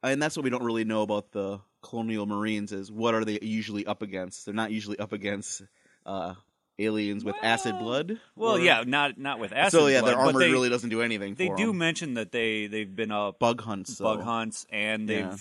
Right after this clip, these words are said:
Speaker 2: encountered other alien
Speaker 1: Maybe,
Speaker 2: races
Speaker 1: yeah,
Speaker 2: that
Speaker 1: yeah.
Speaker 2: they've had a good time with.
Speaker 1: That were a lot easier to deal with than,
Speaker 2: Yes.
Speaker 1: than these, uh,
Speaker 2: This, this was
Speaker 1: z-,
Speaker 2: new.
Speaker 1: xenomorphs. Yeah.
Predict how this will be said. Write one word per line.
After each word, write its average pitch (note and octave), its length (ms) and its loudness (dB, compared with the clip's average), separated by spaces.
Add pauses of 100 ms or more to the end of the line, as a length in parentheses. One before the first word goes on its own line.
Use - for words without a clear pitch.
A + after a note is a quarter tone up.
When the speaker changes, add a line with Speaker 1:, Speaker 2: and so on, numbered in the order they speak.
(160)
Speaker 2:
encountered G#2 640 -8
other G2 560 -6 (380)
alien G2+ 600 -8
Speaker 1:
Maybe, F3 360 0
Speaker 2:
races G2+ 260 -2
Speaker 1:
yeah, A2+ 180 0
Speaker 2:
that A2 60 2
Speaker 1:
yeah. G#2 240 0
Speaker 2:
they've F#2+ 460 -8 (400)
had F#2+ 260 -10
a G2 60 -8
good F#2 360 -12
time F#2 500 -8
with. F#2+ 400 -8 (120)
Speaker 1:
That A#2+ 180 -2
were A#2 200 2
a G#2+ 40 2
lot C#3+ 240 2
easier B2 360 0
to A2+ 100 -4
deal A2+ 240 -2
with G#2 240 -2
than, G2+ 140 0
Speaker 2:
Yes. E2+ 300 2
Speaker 1:
than G#2 180 0
these, G#2+ 280 -2
uh, G2 40 -2
Speaker 2:
This, A#2 300 0
this A2+ 300 -6
was A#2 160 -6
Speaker 1:
z-, G2+ 80 -8
Speaker 2:
new. F2+ 420 -8
Speaker 1:
xenomorphs. G2+ 880 -4
Yeah. F#2+ 320 -2